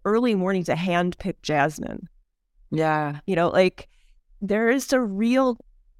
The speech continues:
Speaker 1: you know, global supply chain, you know. Uh, I'm saying it that way 'cause the pandemic really showed us
Speaker 2: Oh, definitely.
Speaker 1: how connected we are, right? But it's, I'm always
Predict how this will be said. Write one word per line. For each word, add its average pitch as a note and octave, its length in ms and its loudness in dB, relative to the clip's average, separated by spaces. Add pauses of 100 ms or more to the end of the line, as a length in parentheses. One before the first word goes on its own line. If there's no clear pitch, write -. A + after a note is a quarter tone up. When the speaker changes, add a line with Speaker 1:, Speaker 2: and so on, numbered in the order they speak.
(1120)
Speaker 1:
you - 120 -4
know, D3 440 2
global E3 340 2
supply D3 480 2
chain, C3+ 580 -2
you D3+ 100 -6
know. D3 160 -6 (600)
Uh, C3+ 160 4
I'm C3+ 140 2
saying D#3+ 280 2
it D3+ 100 -4
that C3+ 120 6
way C#3 100 0
'cause D3+ 220 -6
the - 160 -10
pandemic C#3 480 0
really C#3 300 -2
showed - 280 -4
us C#3 400 -4 (320)
Speaker 2:
Oh, E3 140 6
definitely. D#3+ 280 2
Speaker 1:
how C#3+ 60 4
connected - 500 -4
we - 140 -6
are, B1+ 80 -6
right? C2 240 -4 (580)
But G3+ 140 2
it's, - 380 -2 (260)
I'm A#3 340 6 (100)
always F#3 960 2